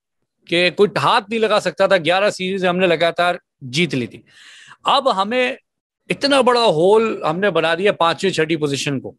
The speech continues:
शायद और भी position है, लेकिन मैं उस पे focus इसलिए कर रहा हूं कि बड़े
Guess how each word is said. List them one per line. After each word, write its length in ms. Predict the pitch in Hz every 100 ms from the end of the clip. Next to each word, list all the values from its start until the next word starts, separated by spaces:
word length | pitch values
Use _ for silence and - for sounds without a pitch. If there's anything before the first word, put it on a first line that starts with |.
| _ _ _ _
शायद 280 | - 160 214
और 180 | 220 240
भी 60 | 277
position 440 | 226 190 151 170
है, 140 | 190 285 _ _ -
लेकिन 180 | 190 240
मैं 100 | 240
उस 120 | 202
पे 120 | 262
focus 360 | 196 220 214 165
इसलिए 220 | 196 240
कर 160 | 196 185
रहा 100 | 214
हूं 60 | - - - _
कि 100 | 226
बड़े 340 | 175 139 208